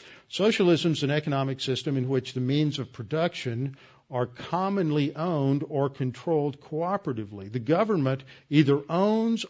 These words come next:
or controls the means of production.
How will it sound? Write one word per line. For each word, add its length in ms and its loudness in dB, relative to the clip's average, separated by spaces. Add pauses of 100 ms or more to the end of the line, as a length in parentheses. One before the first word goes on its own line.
or 160 2
controls 1120 -2 (420)
the 80 0
means 300 4
of 120 -8
production. 640 -4